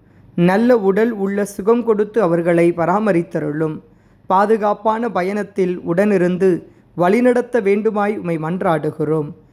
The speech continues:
செய்கிற பணியில் கண்ணும் கருத்துமாய் இருக்கவும்,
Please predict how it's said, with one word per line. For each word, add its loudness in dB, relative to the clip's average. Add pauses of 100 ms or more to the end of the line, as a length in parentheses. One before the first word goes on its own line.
(180)
செய்கிற 2
பணியில் 0
கண்ணும் -2
கருத்துமாய் 0
இருக்கவும், -2